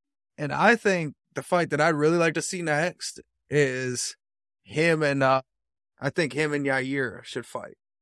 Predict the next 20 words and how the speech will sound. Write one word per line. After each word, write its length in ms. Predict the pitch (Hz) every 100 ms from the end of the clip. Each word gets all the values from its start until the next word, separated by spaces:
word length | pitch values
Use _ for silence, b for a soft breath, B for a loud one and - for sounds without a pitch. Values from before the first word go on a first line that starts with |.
| _ _ _ _ _ _ _
I 100 | 143
mean, 240 | 147 151 135
they're 80 |
both 340 | 127 156 156 -
coming 320 | 165 160 160
off 280 | 156 151 -
kind 400 | 151 147 147 143
of 420 | 143 135 127 - _ _ _ _ _ _ _ _
freak 300 | 160 160 143
accident 560 | 147 143 - 156 156 139
wins. 680 | 151 147 156 151 - - - _ _ _ _ _ _ _
Um, 680 | 127 127 123 123 123 120 127 _ _ 135
you 120 | 139
know, 140 | 135
they're 140 | 135 127
both 320 | 139 139 147
up 180 | 135 147
in 80 |
the 80 | 135
top 380 | - 139 139